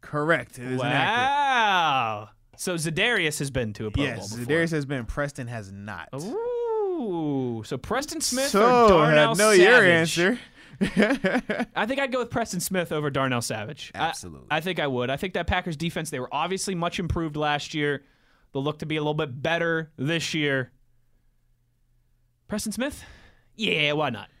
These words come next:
Speaker 1: Preston Smith was robbed last year. He had twelve
Speaker 2: <laughs>
Speaker 1: sacks.
Speaker 2: I know.
Speaker 1: The, the same way we complain about Bud getting robbed last year because of Vaughn,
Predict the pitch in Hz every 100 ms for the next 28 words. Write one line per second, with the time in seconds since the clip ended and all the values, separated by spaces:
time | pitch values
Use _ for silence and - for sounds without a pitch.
0 | _ _ 240 247 208 208 165 123 90 98
1 | 107 101 101 92 101 175 175 - - 120
2 | 113 147 85 - 180 - 214 240 196 214
3 | 160 165 151 208 226 226 214 220 220 214
4 | 202 175 156 139 190 208 185 190 185 185
5 | 185 185 185 190 190 175 175 165 123 131
6 | 214 208 214